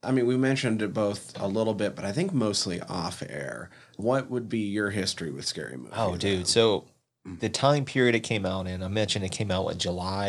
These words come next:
Speaker 2: of
Speaker 1: Mm-hmm.
Speaker 2: two thousand. So this is literally, like, just a few months after I graduated high school. I do remember seeing it.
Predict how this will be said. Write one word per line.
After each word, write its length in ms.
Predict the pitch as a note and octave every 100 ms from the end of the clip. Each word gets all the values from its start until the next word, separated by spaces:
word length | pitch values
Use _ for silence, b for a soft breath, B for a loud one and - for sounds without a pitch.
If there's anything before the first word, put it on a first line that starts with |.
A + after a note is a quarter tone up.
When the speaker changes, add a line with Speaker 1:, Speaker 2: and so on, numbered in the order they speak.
| G3 G3
Speaker 2:
of 60 |
Speaker 1:
Mm-hmm. 160 | - G#2
Speaker 2:
two 60 | G#2+
thousand. 420 | F#2+ G2 G2+ G2 - _ _ _
So 120 | - G2+
this 240 | D3+ E3+
is 120 | G#2+
literally, 1000 | E2+ F2+ G2+ B2+ C#3+ D#3+ F3+ B2+ G2 F#2
like, 360 | F2+ F2+ F2+ - -
just 200 | - A#2+
a 60 | F2
few 320 | - - C#3
months 300 | B2 A2+ -
after 260 | G#2 -
I 80 | G2
graduated 640 | F2+ - G2 F#2+ F#2+ F#2
high 160 | F2+ G2
school. 480 | F#2+ - F#2+ F#2 F#2 b b b _
I 60 | G2
do 240 | F#2 C3
remember 400 | D3 C#3 C3+ B2+
seeing 380 | A#2+ - A#2+ A2+
it. 180 | A2+